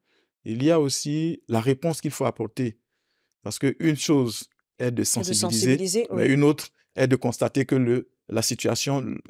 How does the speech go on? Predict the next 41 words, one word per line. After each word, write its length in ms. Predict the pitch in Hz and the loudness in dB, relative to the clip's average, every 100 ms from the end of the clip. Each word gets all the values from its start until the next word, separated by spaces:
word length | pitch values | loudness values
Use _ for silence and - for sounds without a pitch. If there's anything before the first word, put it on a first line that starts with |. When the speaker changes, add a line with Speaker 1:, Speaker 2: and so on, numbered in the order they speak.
| 101 104 | -10 -4
Speaker 1:
on 160 | 120 | 0
va 100 | 123 | 0
dire 200 | 131 139 | 2 0
le 100 | 120 | 0
fait 280 | 107 - 143 | 0 0 0
Speaker 2:
Mhm. 60 | - | -2
Speaker 1:
est 100 | 120 | -4
produit. 340 | - 127 120 131 | -2 -2 0 0
Speaker 2:
Effectivement. 560 | 202 - 180 170 165 - | -2 -2 -2 -4 -8 -12
Speaker 1:
C'est 160 | - | -12
produit. 500 | - - 120 120 117 - _ _ | -8 -2 0 2 0 -4 _ _
Et 280 | - 117 107 | -8 -4 -2
à 100 | 92 | -4
ce 120 | 95 98 | -4 -4
moment-là, 400 | 113 123 123 117 | 0 0 0 0
il 60 | |
faut 120 | - | -2
apporter 440 | 117 - 98 - 113 | -4 -4 -6 -2 -2
une 140 | 120 110 | -2 -2
réponse. 480 | 104 - 120 127 - _ _ | -2 -2 -4 -4 -12 _ _
En 80 | - | -4
termes 220 | 107 143 | 2 4
de 80 | 131 | 4
réponse, 580 | 113 113 - 139 139 - _ _ _ | 2 0 0 0 0 -6 _ _ _
c'est 560 | - - 104 104 113 - - | -10 -4 0 0 -2 -6 -4
l'écoute 340 | 107 - 127 | -4 -2 -4
psychologique, 680 | - 104 107 107 104 117 - _ _ _ _ | -2 0 2 2 0 -4 -8 _ _ _ _
puisque 280 | - 120 131 | -6 -2 0
nous 220 | 117 120 | 2 0
sommes 200 | - 117 | 0 0
spécialisés 600 | - 107 101 98 101 107 | 0 -2 -2 -2 0 0
à 80 | 104 | -2
cela. 320 | - 92 92 _ | -4 -6 -8 _
Speaker 2:
Mhm. 160 | - 156 | -8 -4
Speaker 1:
Et 100 | 104 | -4
puis 220 | - 131 | -2 2
les 180 | 120 107 | 4 4
accompagnements 760 | 107 - 107 107 104 107 120 - _ _ _ | 2 -2 -2 0 0 0 -2 -6 _ _ _
pour 380 | - 113 113 113 | -2 0 0 -2
les 120 | - 104 | -6 -2
questions 520 | 107 - 110 113 | -2 -2 -2 -2